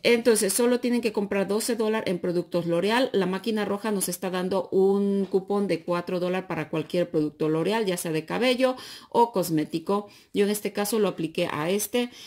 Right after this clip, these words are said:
Este está a trece dólares con setenta y nueve.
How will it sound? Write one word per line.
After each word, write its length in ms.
Este 300
está 280
a 120
trece 280
dólares 300
con 160
setenta 400
y 60
nueve. 440